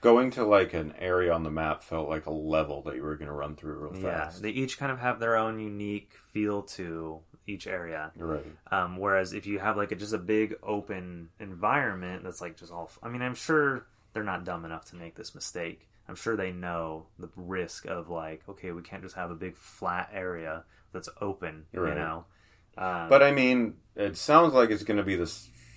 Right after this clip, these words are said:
Speaker 1: similar experience still. It's just, you know, separate scenes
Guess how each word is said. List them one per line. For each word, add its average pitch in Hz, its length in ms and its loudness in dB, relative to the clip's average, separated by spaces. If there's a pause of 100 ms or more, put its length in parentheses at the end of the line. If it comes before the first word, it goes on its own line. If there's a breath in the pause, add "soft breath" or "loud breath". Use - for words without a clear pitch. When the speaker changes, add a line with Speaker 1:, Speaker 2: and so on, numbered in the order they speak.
(120)
Speaker 1:
similar 117 340 6
experience 135 600 6
still. 120 380 4
It's 113 120 2
just, - 340 -2 (460)
you 110 180 2
know, 98 340 2
separate 113 420 6
scenes 104 600 -2